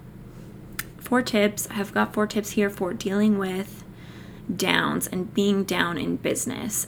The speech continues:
And I will start by saying that what I mean by being down in business,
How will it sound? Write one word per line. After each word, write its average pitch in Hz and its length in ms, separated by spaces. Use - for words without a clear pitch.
And 180 380
I 180 140
will 175 520
start - 560
by - 140
saying - 480
that 175 340
what 185 180
I 196 60
mean 190 500
by - 380
being 180 240
down 165 300
in - 140
business, 175 720